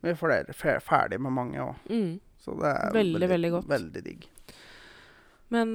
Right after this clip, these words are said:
Speaker 2: eh, så, så var jeg jo, var jo vi hos,
Speaker 1: Mm.
Speaker 2: ehm, Sandra og Dan i
Speaker 1: Ja,
Speaker 2: går.
Speaker 1: ja.
Speaker 2: Eh, vennepar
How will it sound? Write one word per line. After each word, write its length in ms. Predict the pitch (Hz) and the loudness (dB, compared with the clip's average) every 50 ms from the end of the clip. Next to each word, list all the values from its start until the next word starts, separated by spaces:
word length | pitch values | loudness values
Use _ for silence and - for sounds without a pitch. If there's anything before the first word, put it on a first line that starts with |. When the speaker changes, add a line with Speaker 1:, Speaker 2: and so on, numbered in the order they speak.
| 226 220 | 0 0
Speaker 2:
eh, 460 | 220 214 220 220 220 220 220 220 214 220 | 2 2 2 2 2 2 2 0 0 0
så, 140 | 220 226 - | -2 -6 -6
så 80 | - - 202 | -4 0 2
var 160 | 180 175 175 | 2 4 4
jeg 120 | 175 185 190 | 4 4 2
jo, 140 | 196 202 202 202 202 202 196 190 | 2 2 2 0 0 -2 0 2
var 160 | 190 185 185 196 | 4 6 6 6
jo 80 | 208 196 | 6 4
vi 120 | 202 214 277 320 - - - - - - - - | 4 2 0 -2 -2 -6 -20 -20 -20 -10 -4 0
hos, 380 | 214 165 156 156 151 - - 226 | 0 0 0 -2 -6 -6 -2 -2
Speaker 1:
Mm. 60 | 208 | 0
Speaker 2:
ehm, 840 | 202 196 196 196 196 196 196 196 196 190 190 190 190 190 196 202 202 _ _ _ _ - - _ _ _ _ _ - | 0 2 0 0 0 -2 -2 -2 -4 -4 -4 -4 -6 -6 -8 -10 -12 _ _ _ _ -14 -14 _ _ _ _ _ -10
Sandra 500 | - - 165 170 175 175 190 233 247 254 - _ _ _ _ _ _ _ - - | -4 -2 -2 -2 -2 -2 -2 -2 -4 -4 -6 _ _ _ _ _ _ _ -4 -2
og 120 | 185 185 | 0 2
Dan 340 | 180 - - 320 330 277 - - _ _ - - | 2 2 2 0 -2 -4 -10 -12 _ _ -10 -6
i 60 | - | -4
Speaker 1:
Ja, 60 | - | 0
Speaker 2:
går. 260 | 160 233 294 359 339 - - - - | 2 2 2 2 0 -4 -8 -8 -4
Speaker 1:
ja. 120 | 151 170 196 | -2 0 2
Speaker 2:
Eh, 260 | 208 208 208 208 208 | 2 2 2 0 0
vennepar 580 | 202 196 185 170 165 - 185 185 190 196 202 | -2 -2 -2 -4 -4 -2 -2 0 0 0 -2